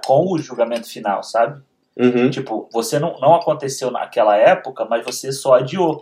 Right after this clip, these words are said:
Speaker 2: Você só adiou, né?
Speaker 1: E eu acho legal terminar daquele jeito, e o John Connor falando no,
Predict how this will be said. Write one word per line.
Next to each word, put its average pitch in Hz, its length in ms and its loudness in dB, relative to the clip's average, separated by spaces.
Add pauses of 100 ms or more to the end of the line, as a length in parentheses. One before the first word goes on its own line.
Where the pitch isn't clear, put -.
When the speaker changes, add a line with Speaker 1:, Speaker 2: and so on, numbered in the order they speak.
Speaker 2:
Você 101 100 0
só 110 140 2
adiou, 110 320 2
né? 90 180 -8 (220)
Speaker 1:
E 127 80 -8
eu 143 100 2
acho 196 240 -2
legal 127 240 0
terminar 123 320 -6
daquele - 260 -6
jeito, 135 340 -8
e - 20 -6
o 110 40 -10
John 117 180 -6
Connor 117 280 -2
falando 120 460 2
no, 110 340 -2